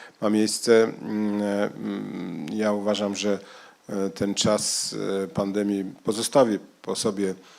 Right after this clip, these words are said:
różne, mm, efekty, różne,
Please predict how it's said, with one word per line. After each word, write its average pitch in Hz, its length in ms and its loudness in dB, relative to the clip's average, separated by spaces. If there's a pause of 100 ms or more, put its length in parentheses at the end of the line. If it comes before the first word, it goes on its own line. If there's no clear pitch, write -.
(240)
różne, 110 500 8
mm, 98 600 -4
efekty, 107 560 0
różne, 98 460 -2